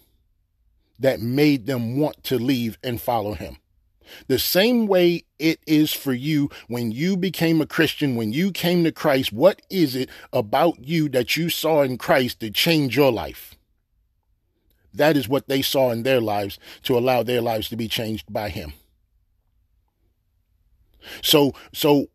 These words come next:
going on to follow him, this doesn't mean you just, you, you,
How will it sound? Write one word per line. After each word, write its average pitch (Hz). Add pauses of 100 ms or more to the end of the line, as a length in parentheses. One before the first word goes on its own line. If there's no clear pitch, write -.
(300)
going 175
on 160
to 127
follow 185
him, 92 (2250)
this 131
doesn't 175
mean 196
you 160
just, 139 (240)
you, 147
you, 131